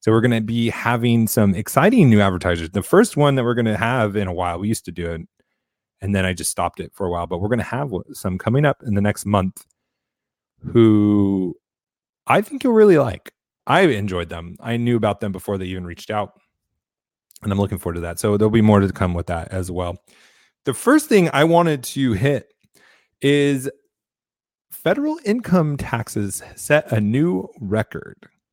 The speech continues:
which is a good thing and a bad thing. One is we're getting taxed a ridiculous amount of money, but also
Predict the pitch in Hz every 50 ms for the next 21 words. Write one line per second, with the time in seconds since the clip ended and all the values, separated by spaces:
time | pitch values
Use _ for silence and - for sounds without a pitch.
0 | _ _ _ _ - 135 135 123 - 131 123 113 107 107 107 - 117 107 101 123
1 | 135 117 - 139 135 120 104 92 113 113 110 101 - 87 85 110 147 160 131 117
2 | 117 104 107 101 95 - - - _ _ _ _ _ _ 107 113 104 117 107 101
3 | 90 82 - - 104 80 78 - - - - - _ _ _ _ _ _ _ _
4 | _ _ _ _ _ _ _ _ _ _ _ _ _ _ _ _ - 104 _ -
5 | 107 104 101 95 95 95 92 113 107 - 104 92 - - 90 92 92 85 87 98
6 | 117 110 92 95 - _ _ _ _ _ _ _ _ _ _ - 101 104 135 139
7 | 123 - 151 175 214 196 - 147 127 113 107 120 156 208 196